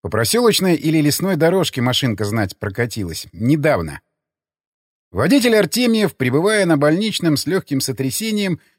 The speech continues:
чувствовал себя нормально. И как раз сегодня с утра притащился к дознавателю в повязке через голову,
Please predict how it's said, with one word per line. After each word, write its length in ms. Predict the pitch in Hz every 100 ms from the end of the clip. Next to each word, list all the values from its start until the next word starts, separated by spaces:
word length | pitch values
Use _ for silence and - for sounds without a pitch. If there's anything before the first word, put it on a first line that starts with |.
| _ _
чувствовал 460 | - 240 - 226 196
себя 200 | 156 202
нормально. 640 | 208 185 143 117 90 69 _ _ _ _
И 60 | -
как 200 | 113 110
раз 180 | 233 -
сегодня 500 | - 151 214 180 139
с 120 | -
утра 360 | 123 180 220 202
притащился 680 | 117 104 123 - 214 -
к 60 | 147
дознавателю 680 | 156 156 185 175 113 90 85
в 80 |
повязке 420 | - 113 180 - 110
через 280 | 123 113
голову, 480 | 110 202 190 175 156